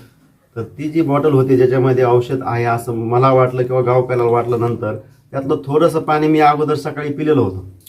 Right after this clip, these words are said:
कारण मी असं काही ठरवून माझ्या हातात दोन्हीपैकी जी बॉटल येईल ती बॉटल मी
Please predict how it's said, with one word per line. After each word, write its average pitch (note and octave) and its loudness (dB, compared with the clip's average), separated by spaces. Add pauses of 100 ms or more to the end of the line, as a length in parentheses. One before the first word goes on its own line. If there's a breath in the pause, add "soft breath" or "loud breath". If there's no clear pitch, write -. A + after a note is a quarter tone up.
कारण C#3 -2
मी D3+ 0
असं D#3 0
काही D#3 -2
ठरवून E3 2 (480 loud breath)
माझ्या C#3+ 2
हातात D#3 0
दोन्हीपैकी D#3+ 2
जी D#3+ 4
बॉटल F3 2
येईल C3+ -2
ती D#3 -4
बॉटल D3+ 0
मी D#3+ 2